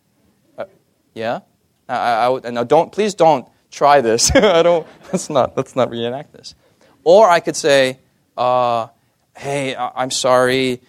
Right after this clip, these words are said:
Yeah, you can do that. You can do that as many times as you want." Now, what he did, is that wrong? Yeah, it's totally, that's not called for. And if I don't discipline him, he will do that what? Again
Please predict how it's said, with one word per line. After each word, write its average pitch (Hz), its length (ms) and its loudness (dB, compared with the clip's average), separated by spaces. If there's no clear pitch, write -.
Yeah, 107 100 -14
you 120 200 -12
can 117 120 -12
do 127 140 -4
that. 127 120 -6
You 117 60 -10
can 123 120 -12
do 127 100 -8
that 131 180 -4
as 117 180 -10
many 135 240 -6
times 135 300 -12
as 120 100 -16
you 123 100 -12
want." 123 500 -4
Now, 131 140 -2
what 156 260 4
he 214 220 -6
did, 160 180 -4
is 127 120 -6
that 190 140 2
wrong? 160 520 2
Yeah, 214 120 -8
it's - 120 -14
totally, 196 280 -10
that's - 180 -10
not 226 160 -8
called 139 320 0
for. - 320 -12
And 143 140 -4
if 135 100 -6
I 220 140 2
don't 226 320 -6
discipline 220 520 -4
him, 117 300 -10
he - 180 -10
will 170 160 0
do 180 220 -4
that 180 240 2
what? 160 360 2
Again 160 540 -2